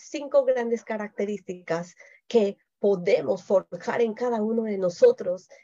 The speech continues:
y formar un gran equipo. Y ojo,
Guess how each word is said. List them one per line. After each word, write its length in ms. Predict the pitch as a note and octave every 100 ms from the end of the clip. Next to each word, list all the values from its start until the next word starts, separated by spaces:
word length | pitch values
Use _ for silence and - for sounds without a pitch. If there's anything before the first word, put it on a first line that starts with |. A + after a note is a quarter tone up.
| _ _
y 260 | - A3+ A#3 -
formar 520 | G#3+ G3+ G#3 G#3+ - A#3
un 220 | G#3+ G#3+
gran 280 | G3+ G#3+ G3+
equipo. 520 | G#3 A3+ A3+ - - _ _ -
Y 180 | C#4
ojo, 400 | D#4+ - - -